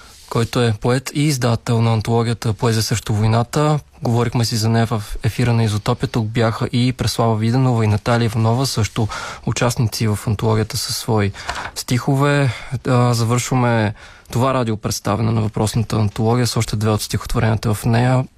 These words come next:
Антонина Георгиева и Иван Вълев.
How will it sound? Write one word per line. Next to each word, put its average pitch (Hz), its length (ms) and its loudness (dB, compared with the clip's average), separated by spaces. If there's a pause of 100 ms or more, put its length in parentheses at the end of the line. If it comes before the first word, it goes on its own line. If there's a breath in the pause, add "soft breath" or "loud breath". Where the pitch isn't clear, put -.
(100)
Антонина 113 880 2
Георгиева 123 920 2 (640 loud breath)
и 123 260 0
Иван 110 300 0
Вълев. 98 420 -2